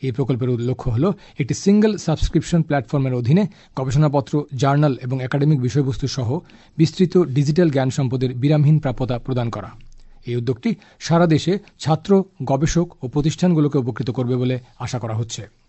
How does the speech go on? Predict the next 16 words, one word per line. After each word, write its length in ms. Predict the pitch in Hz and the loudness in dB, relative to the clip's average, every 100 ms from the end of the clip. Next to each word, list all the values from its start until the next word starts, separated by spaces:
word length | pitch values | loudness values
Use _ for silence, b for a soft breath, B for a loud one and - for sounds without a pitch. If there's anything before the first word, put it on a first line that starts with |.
| _ 156 | _ -2
মুখ্যমন্ত্রী 440 | 160 202 214 185 | 2 4 4 4
অধ্যাপক 280 | 139 147 151 | 4 2 2
ডাক্তার 240 | 123 131 | 0 -2
মানিক 240 | 117 139 - | -2 -2 -2
সাহা 180 | 123 | -4
গতকাল 380 | 117 113 123 180 - b _ | -4 -6 -4 -4 -6 b _
মুখ্যমন্ত্রী 560 | 165 - 196 180 196 156 | -4 2 2 2 0 -2
সমীপ 320 | 160 156 143 | 2 2 2
ইস্যু 160 | - 151 | -2 -4
কর্মসূচিতে 580 | 131 131 151 135 127 | -2 -2 -4 -6 -4
আসা 240 | 123 117 135 | -4 -2 -4
জনগণের 400 | 127 127 127 123 - | -2 -2 -2 -4 -6
অভাব 400 | 135 127 156 135 | -4 2 2 0
অভিযোগের 420 | 135 127 139 135 | -2 0 2 0
কথা 240 | 120 113 110 | -2 -6 -6
শোনেন। 340 | 135 104 | -6 -8